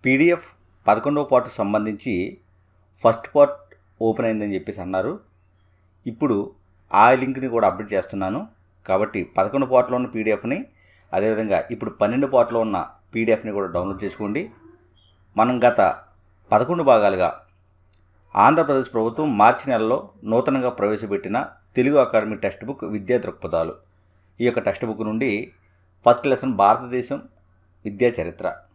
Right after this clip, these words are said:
ఈ లెసన్ గురించి నేర్చుకుంటూ ఉన్నాం. ఇప్పుడు పన్నెండో భాగంలో ఉన్నాం. ఈ పన్నెండో భాగంలో ఈరోజు జాతీయ విద్యా విధానం పంతొమ్మిది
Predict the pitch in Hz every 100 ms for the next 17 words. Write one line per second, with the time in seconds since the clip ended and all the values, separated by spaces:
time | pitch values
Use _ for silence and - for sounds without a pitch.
0 | _ _ _ - 127 143 131 139 123 127
1 | 135 98 - 87 87 80 78 _ _ 113
2 | 113 117 101 - _ _ _ - 107 127
3 | 143 107 95 92 85 87 143 - _ _
4 | _ _ - 135 123 120 151 135 110 95
5 | 95 120 226 - _ _ _ _ _ _
6 | - 131 143 101 90 87 - _ _ _
7 | _ _ _ _ _ _ - 104 127 143
8 | 175 147 110 120 117 107 104 87 - _
9 | _ _ _ 104 113 123 131 165